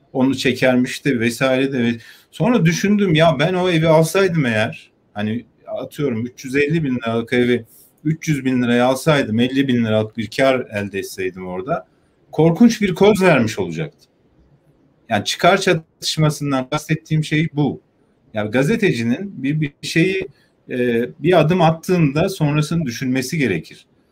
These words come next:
Yani savunma sanayi müsteşarının da, "Ya biz burada kalıyoruz ama yarın bir gün böyle bir şey olursa bana bu nasıl döner?" diye düşünmesi lazım. Kötü niyetli değil eminim. Yani,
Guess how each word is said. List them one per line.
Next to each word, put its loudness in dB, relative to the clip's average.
Yani 0
savunma 0
sanayi 2
müsteşarının 0
da, -4
"Ya 0
biz -2
burada 0
kalıyoruz 0
ama -2
yarın 2
bir -2
gün -2
böyle 0
bir -10
şey -2
olursa -2
bana 0
bu -4
nasıl -2
döner?" 0
diye -4
düşünmesi -4
lazım. -4
Kötü 0
niyetli 0
değil 4
eminim. 2
Yani, -4